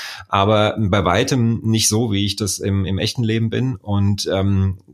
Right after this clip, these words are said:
da merke ich schon, das fällt mir relativ schwer, da einen guten, einen, einen vernünftigen Ton auch zu finden und, ähm,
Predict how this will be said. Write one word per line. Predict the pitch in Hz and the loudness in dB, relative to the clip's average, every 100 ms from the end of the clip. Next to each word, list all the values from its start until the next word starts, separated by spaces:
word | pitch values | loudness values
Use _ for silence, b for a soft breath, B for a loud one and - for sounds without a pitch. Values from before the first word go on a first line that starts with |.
| - _ | -20 _
da | 107 | -2
merke | 101 104 156 | 0 0 0
ich | - | -2
schon, | 143 | -2
das | 123 - | -2 0
fällt | 113 127 | -2 0
mir | 127 123 120 | 0 0 0
relativ | 117 131 - 123 | 0 -2 -2 -4
schwer, | - 87 101 151 147 113 | -2 0 0 0 -2 0
da | 104 | 2
einen | 110 | 2
guten, | 120 135 95 113 | 0 -2 -2 0
einen, | 110 | 0
einen | 98 | -2
vernünftigen | 104 110 - 95 92 | 0 -2 0 -2 -2
Ton | - 135 | -2 -2
auch | 160 - | -4 -4
zu | 131 | -4
finden | - 147 151 160 | -2 -2 -2 -2
und, | - 104 101 | -2 -2 -2
ähm, | 90 101 101 | 0 2 2